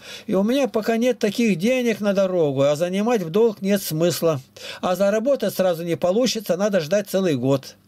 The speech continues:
Но я не хочу ждать год, мало ли, какие времена будут, да и сколько мне жить осталось. А у меня в июне будет отпуск две недели, и на отпускные я бы хотела приехать в Москву, чтобы принять крещение на Берсенёвке у отца Кирилла,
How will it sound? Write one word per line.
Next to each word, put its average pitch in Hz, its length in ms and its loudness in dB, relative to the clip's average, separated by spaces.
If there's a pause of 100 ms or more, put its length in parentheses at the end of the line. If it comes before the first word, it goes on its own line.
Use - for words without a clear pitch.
(320)
Но 180 120 0
я 240 120 4
не 233 120 0
хочу 233 340 0
ждать 202 320 0
год, 190 380 0
мало 214 320 2
ли, 135 160 -4
какие 180 340 0
времена 175 400 0
будут, 135 380 -2 (260)
да 185 140 2
и 190 40 2
сколько 202 440 0
мне 180 180 0
жить 190 260 0
осталось. 123 600 -2 (320)
А 165 140 0
у 180 40 2
меня 196 300 0
в 175 100 -4
июне 196 500 2
будет 196 340 0
отпуск 214 380 0
две 185 200 0
недели, 190 580 0 (440)
и 190 100 0
на 202 120 4
отпускные 240 540 -2
я 196 120 2
бы 175 120 -2
хотела 208 380 0
приехать 196 380 -2
в 185 40 -2
Москву, 190 600 0 (320)
чтобы 165 260 0
принять 214 320 0
крещение 196 480 -2
на 175 100 0
Берсенёвке 175 640 0
у 160 40 4
отца 180 240 0
Кирилла, 214 560 0